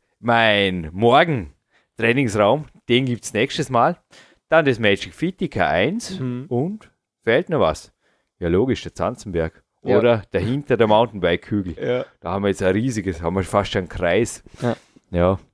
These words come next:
Speaker 1: Und der Leon Schmal hat ja auch mal behauptet, in Dormien gibt's keine McDonalds. Doch, es gibt eine McDonalds, aber naja, in die Gegend der Stadt kommen meine Coaches seltsamerweise nicht und die Discos, die sind da nicht wirklich begegnet, gell?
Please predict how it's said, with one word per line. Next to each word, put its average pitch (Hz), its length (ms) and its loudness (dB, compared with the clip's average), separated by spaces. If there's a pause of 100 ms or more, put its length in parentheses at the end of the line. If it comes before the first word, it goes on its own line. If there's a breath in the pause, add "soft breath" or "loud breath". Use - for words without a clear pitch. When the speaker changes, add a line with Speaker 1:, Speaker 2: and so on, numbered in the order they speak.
(460)
Speaker 1:
Und 107 100 -10
der 107 80 2
Leon 117 260 4
Schmal 104 400 2
hat 113 140 0
ja 107 80 4
auch 113 100 4
mal 110 160 2
behauptet, 98 480 -2
in 110 300 -4 (340)
Dormien 110 380 2
gibt's 104 240 -2
keine 104 280 2
McDonalds. 95 760 0 (100)
Doch, 104 340 0
es 95 140 -4
gibt - 200 -2
eine 98 160 4
McDonalds, 95 600 2
aber 90 280 2 (140)
naja, 101 300 4 (840 loud breath)
in 104 180 -4
die 104 400 -4
Gegend 104 320 0
der 104 60 0
Stadt - 460 -4 (640)
kommen 139 300 0
meine 98 240 0
Coaches 101 500 -2
seltsamerweise 95 760 2
nicht 95 380 -6
und 101 320 -8 (160)
die 104 160 0
Discos, 139 640 -4 (380)
die 110 80 -14
sind 110 260 -10
da 107 120 2
nicht 117 160 -2
wirklich 104 300 -4
begegnet, 95 500 -4
gell? 104 140 -4